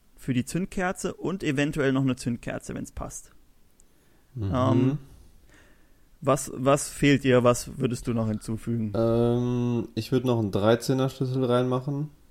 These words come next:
Speaker 1: Ja.
Speaker 2: Weil acht und zehn ist, glaub ich, also gut, wenn du so irgendwas bei der Chow am Motor machen musst, okay, aber kann ja auch was anderes sein. Also einen Dreizehner würd ich noch reinmachen.
Speaker 1: Mhm.
Speaker 2: Aber sonst, und die Frage,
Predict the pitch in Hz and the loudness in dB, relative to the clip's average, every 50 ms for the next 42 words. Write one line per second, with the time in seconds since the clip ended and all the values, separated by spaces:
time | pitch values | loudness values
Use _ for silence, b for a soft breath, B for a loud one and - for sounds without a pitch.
0 | - - - - 117 123 123 131 147 180 - - _ _ - - _ - 101 95 | -20 -14 -10 -8 -6 -4 -4 -4 -6 -6 -10 -16 _ _ -20 -20 _ -4 -2 0
1 | 98 101 107 - 117 107 - - 117 113 113 107 - 113 107 104 104 104 - - | 0 -2 -2 -4 -6 -4 -2 -2 0 0 -2 -4 0 0 2 2 2 0 -2 -6
2 | - _ _ _ _ - 104 107 107 104 113 110 - - - 107 104 101 95 101 | -18 _ _ _ _ -2 0 0 0 0 0 -2 -2 -4 -4 -2 -2 0 2 2
3 | 101 98 85 98 107 104 107 98 98 92 - - 98 98 95 - - 110 107 110 | 2 2 2 0 -2 0 0 0 -2 0 2 2 2 2 2 2 4 6 8 8
4 | 101 101 107 110 113 120 110 104 104 101 101 110 101 101 98 - 101 95 - - | 8 6 4 2 4 2 2 2 2 0 0 -2 -2 -2 -2 -2 -4 -4 0 2
5 | - 120 117 107 101 95 101 101 98 95 B B B B B B B B B B | 4 4 6 6 4 4 2 2 2 0 B B B B B B B B B B
6 | B B - - 107 107 101 98 98 95 90 90 104 104 98 104 104 101 101 98 | B B -4 0 2 2 2 0 0 -2 0 0 0 -2 0 0 0 0 2 2
7 | 98 95 107 107 117 120 - - 135 127 123 131 131 127 - 131 120 - 120 123 | 0 0 2 2 2 2 4 2 2 4 4 2 0 2 0 -2 2 4 6 6
8 | 123 127 127 135 139 147 147 147 165 - - b b b b b b b b b | 6 6 4 4 2 2 0 -2 -2 -6 -10 b b b b b b b b b
9 | b b b b b b _ _ _ _ - 104 104 104 104 98 101 107 110 98 | b b b b b b _ _ _ _ 2 4 4 4 4 2 2 2 4 4
10 | 110 123 139 151 165 165 - - - 127 127 127 135 123 - 135 123 123 117 120 | 4 4 4 2 0 0 -2 -2 2 2 2 2 2 2 6 8 8 8 10 10
11 | 120 117 117 117 113 - | 8 10 10 8 8 4